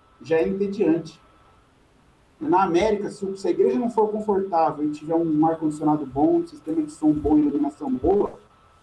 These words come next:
eles não gostam do culto. Enquanto vocês são ávidos pela palavra, as pessoas mal leem a Bíblia na América.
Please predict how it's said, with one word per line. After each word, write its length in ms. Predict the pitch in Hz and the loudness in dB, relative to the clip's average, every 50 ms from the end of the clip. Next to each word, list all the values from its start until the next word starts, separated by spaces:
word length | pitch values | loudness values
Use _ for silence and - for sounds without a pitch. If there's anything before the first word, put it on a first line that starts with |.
| _ _ _ _ _ _ _ _ - | _ _ _ _ _ _ _ _ -6
eles 220 | - 151 170 170 190 | 0 2 2 2 2
não 160 | 202 202 165 | 2 2 4
gostam 360 | 156 165 175 196 - 156 151 | 4 4 2 2 -2 -4 -4
do 100 | 151 147 | -4 -6
culto. 400 | - - 139 143 143 131 - - - _ _ _ _ _ _ _ _ _ _ _ _ _ _ _ _ - | -8 -10 -8 -8 -6 -8 -8 -12 -20 _ _ _ _ _ _ _ _ _ _ _ _ _ _ _ _ -20
Enquanto 300 | 123 - 165 180 185 190 | -10 -6 -6 -6 -4 0
vocês 340 | 185 190 185 190 185 190 - | 0 0 2 2 0 0 2
são 240 | 214 208 196 170 165 | 2 2 4 4 4
ávidos 280 | 180 208 208 208 - | 2 2 0 -4 -8
pela 200 | - 196 196 196 | -4 -4 -2 -2
palavra, 380 | 196 175 156 160 165 160 165 165 | 0 0 0 0 0 0 -2 -4
as 60 | - | -8
pessoas 360 | - 175 - - 202 185 - | -10 -12 -6 -4 -4 -4 -2
mal 280 | 175 175 185 208 208 208 | 0 0 2 2 2 0
leem 200 | 202 208 214 220 | 0 -2 -2 -4
a 60 | 220 | -4
Bíblia 380 | - - 170 202 190 - 165 156 | -4 -4 -6 -6 -2 0 0 0
na 100 | 147 135 | 2 2
América. 420 | 127 123 120 113 110 110 - | 0 0 -2 -2 -6 -8 -12